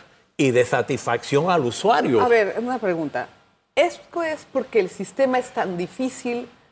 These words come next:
Speaker 2: de corregir que no importa cuál sea el director, no lo va a poder hacer? ¿O es porque el director no tiene el carácter para hacerlo? ¿Cuál es la
Speaker 1: No,
Speaker 2: situación?
Speaker 1: el carácter es para aplicar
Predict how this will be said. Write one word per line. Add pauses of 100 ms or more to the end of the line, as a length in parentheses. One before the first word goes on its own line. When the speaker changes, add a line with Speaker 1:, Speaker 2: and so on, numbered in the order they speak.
(460)
Speaker 2:
de
corregir (720)
que (140)
no
importa (180)
cuál (400)
sea
el
director, (140)
no
lo
va
a
poder
hacer? (100)
¿O
es
porque
el
director
no
tiene
el
carácter
para
hacerlo? (640)
¿Cuál
es
la
Speaker 1:
No,
Speaker 2:
situación? (340)
Speaker 1:
el
carácter
es
para
aplicar